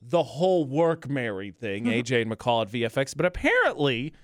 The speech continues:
Speaker 1: the McCall Taylor makes things just a little bit awkward if you live in her neighborhood.
Speaker 2: I didn't mean to, okay?
Speaker 1: I'll buy that. I would hope that this wasn't on purpose.
Speaker 2: Yeah.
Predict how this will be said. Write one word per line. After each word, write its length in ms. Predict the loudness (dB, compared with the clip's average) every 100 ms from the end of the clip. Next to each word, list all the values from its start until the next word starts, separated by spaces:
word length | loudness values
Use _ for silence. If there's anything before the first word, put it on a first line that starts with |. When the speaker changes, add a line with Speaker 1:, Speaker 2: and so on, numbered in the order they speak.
| _ _ _ _
Speaker 1:
the 240 | -2 0 2
McCall 360 | 2 4 4
Taylor 280 | 4 4 4
makes 260 | 2 0 0
things 340 | -2 -2 -2
just 840 | 2 6 6 8 8 8 6 2
a 60 | -2
little 180 | 0 2
bit 120 | 2
awkward 480 | 2 2 2 2 2
if 120 | 0 -4
you 180 | -4 0
live 300 | 2 2 0
in 100 | -2
her 180 | -2
neighborhood. 640 | -2 2 2 2 2 2 4
Speaker 2:
I 120 | 2
didn't 540 | 2 2 4 4 0 -2
mean 520 | 0 2 4 2 0
to, 640 | 2 2 4 6 6 4 0 _ _ -4
okay? 520 | 2 4 6 4 2
Speaker 1:
I'll 120 | 0 2
buy 220 | 2 2
that. 360 | 0 -2 -2 _ -20 _ _ _ 0
I 80 | 4
would 140 | 6 6
hope 240 | 6 4
that 120 | 2
this 180 | 2 2
wasn't 300 | 0 2 0
on 140 | 0
purpose. 400 | 0 -4 -2 -2
Speaker 2:
Yeah. 160 | 0 -2